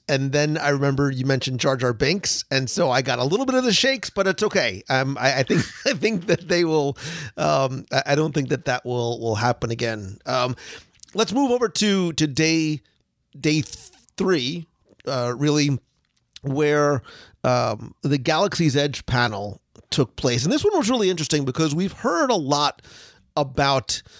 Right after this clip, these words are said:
Galaxy's Edge. Disney has been releasing a lot of information and details. I went in not necessarily expecting to see anything new, because my feeling was this panel was less for me,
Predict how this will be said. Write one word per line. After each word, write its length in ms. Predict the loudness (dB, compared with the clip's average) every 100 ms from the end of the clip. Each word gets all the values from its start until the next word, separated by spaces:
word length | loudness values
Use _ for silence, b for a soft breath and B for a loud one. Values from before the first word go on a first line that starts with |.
| B -10
Galaxy's 560 | -2 2 2 2 0 2
Edge. 340 | 0 0 -2
Disney 260 | -2 0 2
has 120 | 0
been 160 | 2 2
releasing 480 | 2 2 0 0 0
a 40 |
lot 340 | 2 0 0 _
of 480 | 0 2 0 -2 -10 -4
information 540 | -2 0 2 0 0 -2
and 120 | 0
details. 600 | -2 0 0 2 0 -2 B B B B B _ _ _ _ -2
I 160 | 0 2
went 320 | 2 2 2
in 420 | 2 2 0 -2 -8 _
not 500 | -4 0 2 0 -2
necessarily 840 | -2 -2 -2 -2 0 2 2 2 0
expecting 760 | -2 -4 -2 -4 -2 0 0
to 60 | 0
see 360 | -2 0 0 2
anything 600 | 0 0 0 0 0 2
new, 260 | 2 2 0
because 300 | 0 0 0
my 140 | 0
feeling 360 | 0 0 0 2
was 340 | 2 0 -2 B B B B B -6
this 260 | -2 0 0
panel 440 | 0 2 2 2
was 200 | 0 -2
less 600 | -2 0 0 -2 -6 -10 b b b b -20 _
for 360 | -18 -4 0 2
me, 600 | 2 4 4 4 0